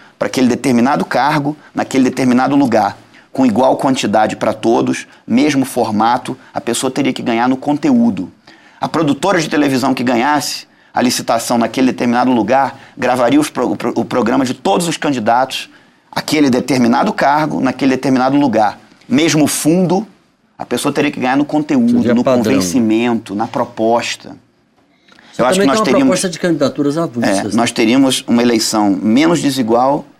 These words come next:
Speaker 1: e mais democrática, de verdade. Sexta proposta é a que institui a possibilidade de candidaturas avulsas sem filiação partidária, que também foi protocolada por mim em dois mil e onze. Existe uma quantidade enorme de pessoas nesse país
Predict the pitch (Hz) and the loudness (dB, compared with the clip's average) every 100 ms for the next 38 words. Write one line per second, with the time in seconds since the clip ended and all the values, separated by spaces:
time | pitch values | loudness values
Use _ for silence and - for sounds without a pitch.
0 | - 113 110 131 131 127 123 - 107 107 | -6 0 2 2 2 2 0 0 -2 -2
1 | - - 82 - 107 107 92 98 92 - | -6 -14 -12 -8 -4 -4 -2 -2 -2 -6
2 | - _ _ _ _ - - _ - - | -20 _ _ _ _ -20 -20 _ -6 -2
3 | 185 - 151 139 135 151 160 - 143 120 | 0 0 -2 -2 2 2 0 -2 -2 0
4 | 127 131 143 139 - _ _ _ _ - | 0 0 0 0 -4 _ _ _ _ -4
5 | 135 156 165 - 143 156 143 156 160 139 | 0 0 0 0 2 4 2 -2 -2 0
6 | 135 - 98 117 131 127 131 - - 113 | 0 0 2 2 2 -2 -8 -14 -14 -8
7 | - 151 127 123 139 139 123 135 101 131 | -2 0 2 0 0 0 0 -2 0 2
8 | 147 - 139 - - 151 170 - 131 120 | 2 0 -6 -4 -2 0 -2 -2 0 0
9 | - 127 - - 104 95 98 - - _ | -2 -4 -4 -8 -4 -2 -2 -4 -12 _
10 | _ _ - 117 120 131 113 127 120 - | _ _ -8 0 0 0 0 -2 -2 0
11 | 113 117 117 117 113 127 123 120 123 131 | 0 2 0 0 2 4 4 4 4 4
12 | 110 101 101 - _ _ _ _ _ _ | 4 2 -2 -10 _ _ _ _ _ _
13 | - 135 190 - 156 151 160 143 151 156 | -4 -2 0 0 0 0 -4 0 0 2
14 | 147 143 139 127 120 120 120 - 123 120 | 2 2 2 0 -2 -4 -6 -2 -2 -2
15 | 113 - 117 127 - - | -2 -2 2 2 0 -10